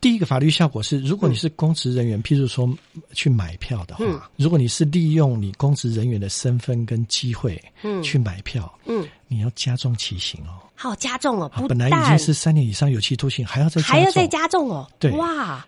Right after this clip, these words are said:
Speaker 1: 那还有一个
Speaker 2: 嗯。
Speaker 1: 非常严重的事情，就是
Speaker 2: 是。
Speaker 1: 如果是公务职人员的话，
Speaker 2: 嗯。
Speaker 1: 最后法官判决会判褫夺公权。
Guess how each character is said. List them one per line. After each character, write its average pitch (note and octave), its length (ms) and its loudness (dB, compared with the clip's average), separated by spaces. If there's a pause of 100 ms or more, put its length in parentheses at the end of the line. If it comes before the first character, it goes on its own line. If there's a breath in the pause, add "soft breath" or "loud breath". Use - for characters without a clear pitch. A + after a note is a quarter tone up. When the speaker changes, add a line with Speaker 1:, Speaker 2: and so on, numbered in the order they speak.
(160)
Speaker 1:
那 F3 120 4
还 D3 280 2
有 A#2+ 220 0
一 D#3 100 -2
个 C#3+ 400 2
Speaker 2:
嗯。 - 80 -20
Speaker 1:
非 F#3 260 2
常 C3+ 200 0
严 B2 160 0
重 D3 180 0
的 A#2 80 0
事 B2+ 200 -2
情， G2 200 -6
就 A#2 160 -4
是 B3+ 160 -2
Speaker 2:
是。 C3 200 -4 (220 soft breath)
Speaker 1:
如 C#3 280 0
果 A2+ 220 -2
是 - 180 -4
公 C#3+ 260 2
务 C3+ 80 0
职 A2 220 -4
人 G#2+ 220 -4
员 F#2 240 -4
的 F#2 100 -10
话， F2 480 -12
Speaker 2:
嗯。 G#3 220 -2 (280)
Speaker 1:
最 E3 200 2
后 B2+ 300 0 (100)
法 G2 200 -6
官 C3 240 0
判 D3 220 0
决 F2+ 180 -4
会 B2+ 140 -4
判 B2+ 280 -4
褫 - 220 -6
夺 F2+ 140 -12
公 G#2 240 -6
权。 - 180 -10